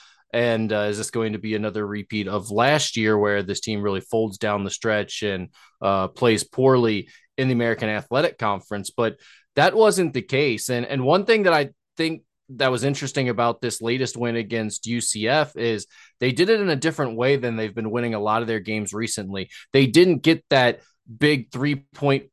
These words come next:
performance from, uh, Jeremiah Davenport or Landers Nolley. I mean, uh, David DeJulius shot the ball well, but overall as a team, they were only at, like, thirty percent and they only hit seven threes. So it wasn't like some of the other games where they've gotten into those double-digit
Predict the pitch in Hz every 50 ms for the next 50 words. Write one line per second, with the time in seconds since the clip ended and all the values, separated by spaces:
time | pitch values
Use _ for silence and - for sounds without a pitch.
0 | _ - - 143 123 - - 135 139 139 131 120 113 110 - - - - - -
1 | 123 117 113 113 110 110 110 110 107 - _ _ _ _ - 123 127 - - 135
2 | 135 127 123 123 123 120 107 117 117 120 120 113 117 110 107 _ - 113 107 107
3 | 104 104 - - 120 113 110 110 110 120 123 123 117 113 101 95 104 113 117 120
4 | 117 107 104 101 101 101 104 113 120 113 104 - _ - - _ _ - - 143
5 | 143 135 156 156 143 135 127 113 98 156 170 160 147 135 - - 143 127 123 -
6 | 123 101 123 120 117 113 117 117 117 110 123 127 123 - 165 165 143 151 151 151
7 | 143 139 131 117 110 110 - - - 147 143 131 117 - _ _ _ - 127 135
8 | 135 131 135 139 147 147 139 127 127 127 131 - 123 113 104 _ _ - 139 127
9 | 123 127 123 113 - - 113 - - 120 113 104 92 - 110 110 110 110 113 113
10 | 110 101 117 - - - - 117 104 107 104 95 - - 107 101 90 69 - -
11 | - _ _ _ - - - _ _ - - 143 143 139 120 131 135 151 156 139
12 | 143 156 147 135 - - _ - 139 135 135 135 135 131 - - 135 131 123 107
13 | 117 123 123 117 120 104 110 117 113 107 104 113 110 104 113 107 95 98 127 117
14 | 117 117 117 113 113 107 107 104 101 - 123 113 104 113 107 95 113 113 98 101
15 | 110 110 107